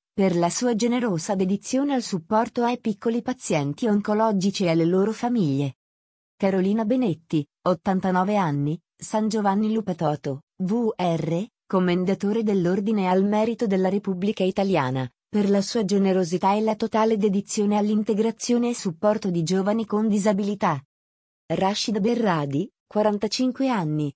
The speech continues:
Palermo, Cavaliere dell'Ordine al Merito della Repubblica Italiana, per la sua appassionata promozione di una cultura della legalità e per il contributo al contrasto all'emarginazione sociale. Valentina Bonanno, trenta anni,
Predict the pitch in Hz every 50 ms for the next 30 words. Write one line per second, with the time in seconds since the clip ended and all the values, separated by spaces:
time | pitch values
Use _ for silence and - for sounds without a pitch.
0 | _ _ _ - 202 202 220 220 208 185 180 156 151 147 151 143 - _ _ _
1 | _ - 202 185 175 175 175 175 180 190 196 214 208 214 202 180 165 180 196 214
2 | 196 226 214 196 185 180 185 190 202 208 214 214 226 233 220 - 233 190 190 190
3 | 190 185 202 202 - 196 180 175 202 214 - 196 185 185 - 202 196 190 175 143
4 | 127 131 131 131 127 - _ _ _ - 214 208 196 202 202 196 196 - 202 180
5 | 156 156 165 190 190 - - - 196 185 170 175 175 196 202 - 226 220 214 214
6 | - - - 220 214 220 220 214 185 190 175 165 156 160 - 180 170 160 - 214
7 | 214 233 220 196 190 180 175 175 180 175 165 190 196 214 220 208 - 202 190 214
8 | 220 - 233 220 220 208 202 - 190 180 175 165 180 175 165 170 185 185 180 170
9 | 165 165 - 180 175 165 165 185 185 185 185 - - 190 190 190 175 170 170 170
10 | 160 170 175 170 165 - - - - 202 190 196 214 220 - - 269 262 - 277
11 | 196 147 135 139 139 135 - _ _ _ _ _ _ _ _ _ _ _ _ -
12 | 190 180 214 226 226 233 240 240 233 - 277 247 196 180 170 160 165 175 170 156
13 | 143 143 147 147 143 135 139 143 - _ _ - - 220 220 240 277 269 - 277
14 | 254 220 170 143 139 143 139 139 135 123